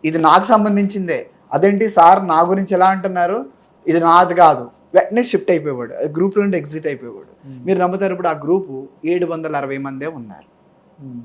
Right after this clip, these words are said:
Speaker 1: ఎందుకు ఇలా జరిగింది అని అంటే, వెయ్యి ఇరవై నాలుగు నుంచి ఏడు వందల అరవై వరకు ఎందుకు వెళ్ళారని అంటే, I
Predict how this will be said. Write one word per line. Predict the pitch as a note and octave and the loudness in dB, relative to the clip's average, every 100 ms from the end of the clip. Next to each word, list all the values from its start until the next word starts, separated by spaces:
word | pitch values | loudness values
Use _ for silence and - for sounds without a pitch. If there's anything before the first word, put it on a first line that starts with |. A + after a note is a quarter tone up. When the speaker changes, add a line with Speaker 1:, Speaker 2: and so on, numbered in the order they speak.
| - _ _ _ _ - | -20 _ _ _ _ 0
Speaker 1:
ఎందుకు | F#3+ A3 A3 | 2 0 -2
ఇలా | G#3 F#3 | 0 0
జరిగింది | F3 E3 D#3 D#3 D#3+ E3 | 0 -2 -4 -8 -8 -8
అని | |
అంటే, | C3+ B2 C#3 A#2 - _ _ _ _ C3 | -8 -8 -10 -10 -14 _ _ _ _ -4
వెయ్యి | D#3 F#3 G#3 | 0 2 4
ఇరవై | G3 F3+ F#3 | 4 2 0
నాలుగు | F3 E3+ E3 | 0 0 -2
నుంచి | E3 E3+ G#3+ | -4 -8 -4
ఏడు | E3 E3 | -2 -2
వందల | E3+ E3 | -4 -4
అరవై | D#3+ D#3 D#3+ | -4 -4 -6
వరకు | D#3 D#3+ | -6 -6
ఎందుకు | F3 D#3 E3 | -8 -8 -8
వెళ్ళారని | D3+ D3 C#3+ | -8 -10 -12
అంటే, | C#3 C3+ C#3+ C3 B2+ _ _ - | -14 -10 -10 -10 -14 _ _ -4
I | D3+ | -4